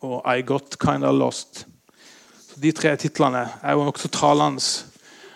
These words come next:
Eh, utover i nitten syttifire så var han fortsatt ustabil og brukte medikamenter, og broren David var veldig bekymret. Så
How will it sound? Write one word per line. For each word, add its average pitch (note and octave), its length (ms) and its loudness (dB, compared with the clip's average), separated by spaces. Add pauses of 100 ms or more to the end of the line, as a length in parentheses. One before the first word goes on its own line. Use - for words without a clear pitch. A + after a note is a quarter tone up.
(120)
Eh, E3 1300 4
utover G#3+ 320 4
i F3 80 6
nitten D#3+ 240 2
syttifire D#3 560 4
så D3+ 140 4
var D#3+ 160 6
han D#3 180 -2
fortsatt C#3+ 640 0
ustabil C#3 640 0
og B2+ 220 -2
brukte C3+ 260 -2
medikamenter, C3+ 600 0
og A#2+ 100 -4
broren C3+ 560 0
David C3+ 240 2
var C3 140 2
veldig C3 180 0
bekymret. C#3 480 2
Så D3 240 2